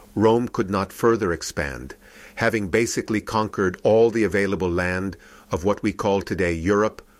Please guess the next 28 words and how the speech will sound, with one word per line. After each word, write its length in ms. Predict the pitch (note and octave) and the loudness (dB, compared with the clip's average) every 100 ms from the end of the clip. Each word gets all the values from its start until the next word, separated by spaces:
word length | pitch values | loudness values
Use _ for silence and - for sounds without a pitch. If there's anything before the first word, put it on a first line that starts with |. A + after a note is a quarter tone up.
| _ - | _ -2
North 260 | F#2+ E2+ | 0 0
Africa, 580 | G#2 G#2 - G2 G2 F#2 - _ - | 0 -2 -4 -4 -4 -4 -10 _ -8
and 160 | F2+ F2 | -4 -2
the 40 | |
Middle 300 | F2+ F#2 E2+ | 0 0 0
East, 420 | D#2+ C#2 - - - - - - - - | -2 -6 -10 -12 -20 -20 -20 -20 -20 -4
and 140 | G#2+ | -2
enslaved 600 | G#2 G2 - A2+ A2+ G2+ - | 0 -2 2 4 4 0 0
all 220 | A#2 B2 | 4 4
the 180 | B2 A2 | 4 0
individuals 800 | G#2 F#2+ A2+ G#2+ G#2+ A2+ G#2+ - - - - | 0 2 0 0 0 0 -2 -10 -16 -20 -4
that 180 | G2 - | -4 0
could 180 | C#3+ G#2+ | -2 0
be 160 | G#2+ | 0
enslaved 640 | G2+ F#2+ - G#2 G2+ G2 - | 0 -2 0 2 2 0 -4
in 140 | A#2 F#2+ | -4 0
those 220 | F2 F2 | 0 0
populations. 960 | - E2+ G2+ F2 E2 - C2+ C2+ - - - - - - - - | -2 -4 -2 0 0 -2 -10 -10 -12 -14 -20 -20 -20 -20 -20 -8
At 180 | B2+ B2+ | -4 0
that 240 | B2+ C3+ - | 0 -2 0
point, 300 | A2+ A#2 - | 0 0 -2
it 160 | A2 G2+ | -4 0
went 220 | G#2+ G#2 | 0 0
into 220 | G2 G2 | -2 -2
decline 640 | E2 - G2+ F#2+ G2 G#2 G2 - - - | -4 -2 -2 0 0 -4 -6 -18 -20 -6
and 160 | G#2 | -2
became 400 | G2 G2 G#2+ G2+ - | -2 -2 -2 -2 -2
incapable 840 | G#2 F#2+ C3 C3 G#2+ E2+ C#2+ C#2 | -2 -2 -2 -2 -2 -2 -4 -6